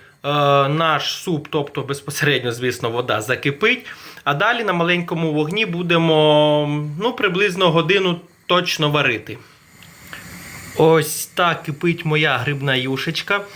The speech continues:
Тепер після цього, як вона закипіла, робимо зовсім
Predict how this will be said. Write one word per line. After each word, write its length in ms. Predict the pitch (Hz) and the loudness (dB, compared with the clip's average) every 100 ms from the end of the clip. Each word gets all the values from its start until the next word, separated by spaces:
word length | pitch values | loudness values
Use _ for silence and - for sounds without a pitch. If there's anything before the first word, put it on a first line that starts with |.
| - - | -16 -6
Тепер 340 | 160 175 180 | -2 0 0
після 240 | 185 175 170 | -2 -2 -2
цього, 200 | 175 156 | 0 0
як 200 | 147 151 | 0 0
вона 280 | 165 160 | 0 0
закипіла, 800 | 120 135 156 160 151 180 151 123 | 0 -2 -2 -4 0 2 4 2
робимо 640 | 120 160 160 147 139 120 101 - - - _ _ _ _ _ - - - - - - - - | 4 4 4 4 2 0 -4 -14 -20 -20 _ _ _ _ _ -20 -20 -20 -20 -20 -20 -18 -2
зовсім 640 | 143 143 175 170 - 123 | 2 4 4 2 -4 -6